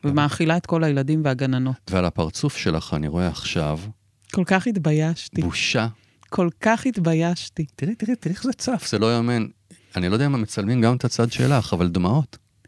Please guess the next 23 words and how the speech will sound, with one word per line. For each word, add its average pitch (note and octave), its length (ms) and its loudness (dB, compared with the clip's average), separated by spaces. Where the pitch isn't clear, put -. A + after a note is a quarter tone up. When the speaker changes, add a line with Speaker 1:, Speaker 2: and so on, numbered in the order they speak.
Speaker 1:
תראי. B2+ 260 0
Speaker 2:
היא E3 80 4
התכוונה E3+ 520 4
לטוב, E3 460 2
ואני D3+ 220 4
כל - 180 -2
כך F3 180 0
התביישתי G3+ 640 0
בה E3 180 2
ב-, D3 100 0
בתור E3 300 2
ילדה E3+ 360 2
בגן. D3 720 2
Speaker 1:
מה? D3 80 -8
Speaker 2:
מה F#3 160 4
פתאום B3+ 320 0
סבתא B3 340 0
שלי G#3 300 0
מגיעה G3 400 2
עם A3+ 100 2
סלים A3+ 400 2
של A3+ 160 -2
קוסקוס? - 800 -2